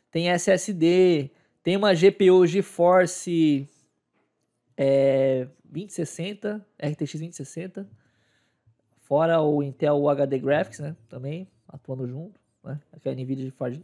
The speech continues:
vinte e sessenta Super. Então a minha máquina é muito potente, né? Então ela aguenta, sabe? Mas se for uma máquina muito antiga, eu não sei se vale a pena. É isso, gostei bastante. Vou usar. Você que assistiu esse vídeo, o que você achou da, da minha análise prévia aqui, primeiras impressões, né? Eu não sou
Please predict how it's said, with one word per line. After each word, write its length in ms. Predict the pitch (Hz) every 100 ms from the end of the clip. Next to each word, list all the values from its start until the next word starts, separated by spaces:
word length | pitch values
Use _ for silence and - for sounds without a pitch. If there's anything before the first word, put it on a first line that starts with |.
| -
vinte 160 | 165
e 40 | -
sessenta 340 | 156 - 135
Super. 420 | 139 - 175 - 165 _ _ _ _
Então 120 | 185
a 60 | 247
minha 120 | 262
máquina 280 | 208 233 240
é 80 | 208
muito 160 | 220
potente, 420 | 320 349 196 180
né? 140 | 160 156
Então 240 | 156 165
ela 140 | 180 403
aguenta, 320 | 330 175 -
sabe? 180 | 143 - _ _ _ _ _ _ _ _ _ _ _ _ _
Mas 260 | - 143 143
se 40 |
for 80 | 180
uma 80 | 175
máquina 220 | 175 180
muito 140 | 185 190
antiga, 320 | 175 - 185
eu 20 |
não 80 | 226
sei 160 | 214
se 80 | 202
vale 160 | 196 208
a 40 |
pena. 300 | 202 - 143 - _ -
É 240 | 466 466
isso, 220 | 233 -
gostei 240 | 196 202 220
bastante. 560 | 214 - 190 - - - _ _ _
Vou 220 | 147 208
usar. 260 | 170 127 - _ _ _ _ _ _ _ -
Você 280 | 330 - 277
que 80 | 254
assistiu 200 | - 240
esse 120 | 220
vídeo, 200 | 202 165
o 40 |
que 60 | 190
você 80 | 247
achou 320 | 202 208 175
da, 360 | 170 151 131 135 113
da 100 | 143
minha 160 | 151 147
análise 420 | 135 143 139 127
prévia 280 | 110 135 131
aqui, 100 | 156
primeiras 260 | 143 156
impressões, 540 | 156 151 139 - 165 147
né? 100 | 156
Eu 100 | 160
não 80 | 185
sou 480 | - 180 175 143